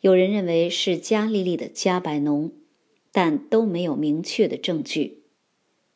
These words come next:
主前六百一十二年，尼尼微城被巴比伦联军攻陷，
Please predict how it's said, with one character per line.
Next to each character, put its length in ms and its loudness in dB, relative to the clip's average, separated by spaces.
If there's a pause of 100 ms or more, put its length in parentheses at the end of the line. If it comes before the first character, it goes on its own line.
(240)
主 220 4
前 440 0
六 200 2
百 180 0
一 220 -2
十 160 -2
二 160 -2
年， 400 0 (340)
尼 120 4
尼 180 4
微 180 2
城 420 -2
被 240 2
巴 280 -4
比 180 -4
伦 240 0
联 260 -2
军 300 2
攻 240 0
陷， 380 -4